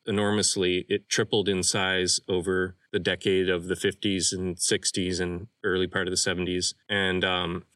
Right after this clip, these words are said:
the, the city was actually developing in the fifties a kind of master plan that was thinking about how they were gonna grow, how they were gonna expand, and how they were gonna, in an organized way, plot out the city's growth and the amenities of the city in a way that made sense. But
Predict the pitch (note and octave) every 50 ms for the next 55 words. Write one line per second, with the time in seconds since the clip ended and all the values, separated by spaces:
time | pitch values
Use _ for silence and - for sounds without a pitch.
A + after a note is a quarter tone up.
0 | - - G#2+ A#2 A2+ A2 A#2+ - A2 G#2 A2 G#2 - D#3+ D#3 D3 C#3 C3 A2+ C3+
1 | C3+ C3 - - C3 A#2 G#2+ F2+ F#2+ E2+ G2+ A2 C3 C3+ G#2 - A#2 G2+ G2 G2
2 | G#2 F#2+ F#2+ G2 - - G#2 - - A2+ G2+ F#2 F#2 F2+ - A#2 - - A#2 -
3 | B2 A2 G2+ F#2 F#2+ G2+ G#2 A2+ A2+ - - G#2+ F2 - - A#2 A2+ A2 G#2 G2
4 | F#2 F#2 F2+ - _ - G#2 F#2+ G2 - - - A2+ F#2+ - - - - C3+ B2
5 | A#2 - A#2 G2+ G#2 G2 G#2 G2 F#2+ G2 - - A2+ A2 - - A2 G#2+ G#2+ A2
6 | G2+ G2 F#2 G#2 G#2+ G#2 F2+ - G#2+ G#2 G2+ G2+ F#2+ G2 G2+ G2 F#2+ G2+ G2 F#2+
7 | F#2 F#2+ F#2+ F#2+ F2+ - - - G#2+ G2+ G2+ G#2 G2+ G2 F#2 F2+ - G2+ F#2+ F2+
8 | G2 F#2+ F2+ F2+ G2 F#2+ F#2 F2+ F#2 F#2 - - - - - - G2+ G2 G2 G2
9 | - A2+ G#2+ G#2+ G2+ G#2+ G#2 F#2+ F#2 F2+ - - G#2 F#2+ G2 F#2+ F2+ F2 - A#2+
10 | G#2 G2 G2 F#2+ F#2+ - - G2+ - - G#2+ F2+ G2 F#2 F2 F2 A2 - _ -
11 | - A#2 G#2+ G2+ G2+ F#2 - - - - - - _ _ - A#2 G2 G2 G#2 G#2
12 | G2 G2 G2 G2+ G2+ G#2 G2 G2 F#2+ F#2 F2 - G2+ F2 G2+ G2 - - G2+ F#2+
13 | G2 G2 F#2+ F2+ - - - - _ _ - G#2 G#2 G2+ G2 G2 G2 - G2 G2
14 | G2 F#2+ F2 - D3+ C#3+ B2+ A#2 A2 - - - G#2 G#2+ G#2 G2+ G#2+ -